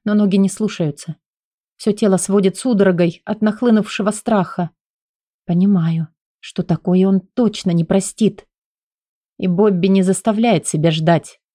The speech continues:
Бьет резко, наотмашь, прямо по лицу. Удар настолько сильный, что я моментально глохну. Женщин так не бьют. Так можно врезать только мужику. Заваливаюсь на бок, не понимая, жива я или мертва.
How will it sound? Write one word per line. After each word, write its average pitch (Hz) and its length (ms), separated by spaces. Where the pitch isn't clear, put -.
Бьет 165 340
резко, 180 480
наотмашь, 208 760
прямо 202 240
по 190 120
лицу. 180 480
Удар 165 260
настолько 175 420
сильный, 196 420
что - 180
я 185 120
моментально 202 580
глохну. 208 580
Женщин 180 500
так 196 200
не 226 80
бьют. 214 420
Так - 180
можно 170 300
врезать 185 400
только 196 260
мужику. 202 640
Заваливаюсь 202 640
на 185 180
бок, 175 240
не 190 100
понимая, 196 460
жива 180 320
я 190 240
или 165 140
мертва. 165 540